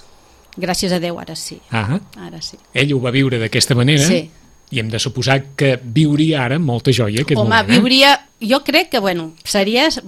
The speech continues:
Speaker 1: <laughs> lo más.
Speaker 2: Que això s'acostaria més al
Speaker 1: A,
Speaker 2: seu,
Speaker 1: a la
Speaker 2: al seu,
Speaker 1: seva manera
Speaker 2: a la
Speaker 1: de,
Speaker 2: seva manera
Speaker 1: es-,
Speaker 2: d'entendre.
Speaker 1: per això hem intentat que Santa Tecla estigui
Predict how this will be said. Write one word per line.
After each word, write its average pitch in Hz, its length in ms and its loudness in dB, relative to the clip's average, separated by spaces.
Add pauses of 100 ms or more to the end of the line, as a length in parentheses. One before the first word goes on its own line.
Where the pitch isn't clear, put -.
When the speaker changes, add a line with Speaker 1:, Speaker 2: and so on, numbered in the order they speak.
(220)
Speaker 1:
<laughs> - 460 0
lo 233 140 4
más. 208 420 2
Speaker 2:
Que - 100 4
això - 180 2
s'acostaria 180 640 2
més 185 460 0 (120)
al 131 240 -2
Speaker 1:
A, - 80 -4
Speaker 2:
seu, 175 340 4
Speaker 1:
a 226 100 0
la 226 60 4
Speaker 2:
al 226 60 4
seu, 190 200 6
Speaker 1:
seva 190 120 6
manera 226 480 2
Speaker 2:
a 240 40 4
la 151 80 4
Speaker 1:
de, 147 60 4
Speaker 2:
seva 190 140 4
manera 156 300 6
Speaker 1:
es-, 135 60 4
Speaker 2:
d'entendre. 123 400 2
Speaker 1:
per 233 120 4
això 269 160 4
hem 285 100 4
intentat 269 680 4
que 226 120 0
Santa 226 340 0
Tecla 247 340 2
estigui 269 580 0